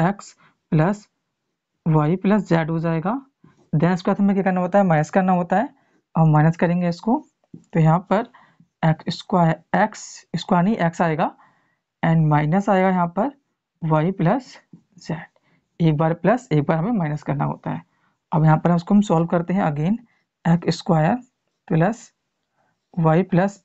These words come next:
जेड का होल स्क्वायर and ब्रैकेट हम क्लोज करेंगे इस टाइप से। Again यहाँ पर एक्स प्लस वाई प्लस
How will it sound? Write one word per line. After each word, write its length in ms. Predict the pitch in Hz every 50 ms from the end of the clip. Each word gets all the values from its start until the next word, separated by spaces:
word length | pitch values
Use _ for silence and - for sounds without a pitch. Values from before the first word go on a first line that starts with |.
| - 165
जेड 280 | 151 156 160 156 151 -
का 140 | - 190 185
होल 280 | 190 175 165 151 151 151
स्क्वायर 460 | 151 - - - 165 151 151 160 226 262 262 - _ _ _ _ _ _ _ _ _ _ - -
and 140 | 170 165
ब्रैकेट 380 | 160 147 160 156 - - 165 165
हम 80 | 170 170
क्लोज 240 | 175 160 156 151
करेंगे 320 | - - 170 165 170 175 180
इस 140 | 170 - -
टाइप 180 | 175 165 165 165
से। 180 | - - 233 269 277 - _ _ _ _ _ _ _ -
Again 340 | 175 156 147 151 156 175 190
यहाँ 180 | 185 185 170 165 170
पर 240 | - 180 226 302 - _ _ _ _ _ _ _ _ _ _ _ _ _ _ _ _ _ _ _ _ _ _ _ - 175
एक्स 340 | 175 170 170 170 - - - _ _ _ _ _ _ _ -
प्लस 400 | 175 160 170 202 208 - - _ _ _ _ _ _ _ _ _ _ -
वाई 300 | 175 160 160 160 156 185 185
प्लस 400 | - 165 165 196 254 254 -